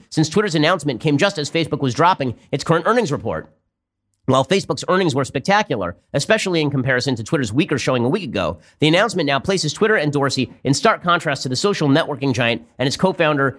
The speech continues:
and C E O. Why? Well, Mister Zuckerberg said in a disastrous series of recent appearances in Washington, D C, his huge platform would not only keep accepting political ads, but also would allow politicians to lie in them.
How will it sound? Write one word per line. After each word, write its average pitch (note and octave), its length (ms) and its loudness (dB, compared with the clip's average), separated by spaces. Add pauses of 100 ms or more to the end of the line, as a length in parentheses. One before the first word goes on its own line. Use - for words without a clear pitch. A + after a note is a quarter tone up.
(100)
and C#3+ 160 2
C D3+ 340 0
E A#2 40 0
O. F2 300 -4 (1400)
Why? D#3+ 340 4
Well, D#3+ 220 0
Mister C#3+ 240 0
Zuckerberg D3+ 440 0
said C3+ 220 -2
in B2 80 0
a B2 60 0
disastrous B2 680 -2
series B2+ 260 0
of G#2+ 100 -4
recent C#3 280 0
appearances C3+ 480 -2
in B2+ 80 2
Washington, B2 420 0
D A2+ 80 0
C, A#2+ 280 -2 (140)
his D#3 180 2
huge G3 180 2
platform G3 380 2
would C3+ 100 0
not F3+ 200 2
only D3+ 180 -2
keep D3+ 180 -4
accepting F3+ 380 -2
political A#2+ 420 -2
ads, G#2 260 0 (160)
but D#3+ 80 2
also G3 220 2
would F3 100 0
allow C#3+ 200 2
politicians C#3+ 580 -2
to F#3 100 -2
lie A#3 260 4
in C3 180 0
them. D2+ 280 -4